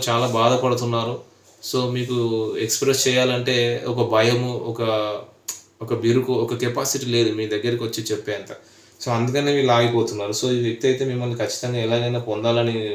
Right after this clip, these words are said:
ఆ, ఉంది. So మీకు న్యాయం చేయాలి, ఒక బ్యాలెన్స్ తీసుకురావాలి, మళ్ళీ మీకు ఎమోషనల్ కనెక్ట్ అవ్వాలి. So మీతో గొడవ పడైనా సరే ఈ కనెక్షన్‌ని మళ్ళీ రీబర్త్ చేయాలని కోరుకుంటున్నారు. ఎందుకంటే చాలా అబ్సెస్డ్‌గా ఉన్నారు.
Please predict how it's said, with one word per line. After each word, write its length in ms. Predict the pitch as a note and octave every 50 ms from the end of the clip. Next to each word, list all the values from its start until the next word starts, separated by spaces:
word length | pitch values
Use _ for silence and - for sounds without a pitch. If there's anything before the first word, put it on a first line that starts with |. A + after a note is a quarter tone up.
| G2+ G#2 G2+ - - A2+
ఆ, 20 | G#2+ G#2 G2+ G#2 G#2+
ఉంది. 280 | A2 A#2 C#3 E3+ - - _ _ _ _ _ _ _ _ -
So 160 | - - B2 A#2+ A#2+ A#2 A2+
మీకు 140 | A#2 A#2 A#2
న్యాయం 340 | A2+ A2+ A2 A2+ A#2 B2 C3
చేయాలి, 440 | B2 B2 B2 A#2+ A#2+ A#2+ A#2+ B2+ B2
ఒక 200 | A2+ A2 A2+ -
బ్యాలెన్స్ 380 | A2 G#2+ G#2+ A2 B2 B2 A#2 -
తీసుకురావాలి, 580 | A#2 A2 - - A#2+ A#2 A#2 A2+ A2+ A2+ A#2
మళ్ళీ 280 | A#2 A2 G#2+ A2 A2+ A#2
మీకు 200 | A#2 A#2 A2+ G#2+
ఎమోషనల్ 440 | G#2 G#2+ A2 A2+ A2+ - A#2 A2+ A2+
కనెక్ట్ 320 | G#2+ G#2 G#2+ G#2+ - -
అవ్వాలి. 360 | G#2+ G2+ G2+ G2+ G#2 A2+ A#2 - - _ _ _ _ _ _ -
So 400 | - - B2 A#2+ A#2 A2+ A2+ A2+
మీతో 320 | A#2 A#2 A#2+ A#2 A#2+ C3 B2+
గొడవ 260 | A2 A2+ A#2 A#2+ B2+ B2+
పడైనా 320 | C3 C3 B2+ B2+ B2+ B2+
సరే 320 | B2+ - C3 B2+ C3 B2+
ఈ 60 | B2+ A#2+
కనెక్షన్‌ని 500 | B2 A2+ A2+ A#2+ A#2 - B2+ B2 A#2+ A#2
మళ్ళీ 220 | A2+ A2 A2 A#2+
రీబర్త్ 480 | A2 A2 A2 A2 B2 A#2 A#2 - - A2
చేయాలని 260 | A2 A2 A2 A2 A2+
కోరుకుంటున్నారు. 580 | - G#2+ G#2 G#2 - A2+ G#2+ A2 G#2 G#2 A2
ఎందుకంటే 640 | A#2 A2+ A2 A2 A2 - A#2+ A#2 A#2 C3 D3 - - - - - - - - - - C3+
చాలా 260 | A#2+ A#2+ C3 C#3+ C#3+
అబ్సెస్డ్‌గా 640 | B2+ B2 A#2+ - D3 D3 - - D3 D3 D3 D3 B2+
ఉన్నారు. 340 | A2 G#2 G2 G2 G2 F#2+